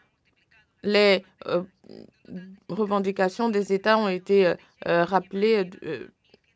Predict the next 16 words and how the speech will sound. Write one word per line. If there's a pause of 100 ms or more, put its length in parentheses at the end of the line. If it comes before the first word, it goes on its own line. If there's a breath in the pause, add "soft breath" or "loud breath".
(1200)
nous
avons
reçu
plusieurs
demandes (240 soft breath)
de, (340)
de,
de,
de
revendications
de
S
T
N
T
fa-,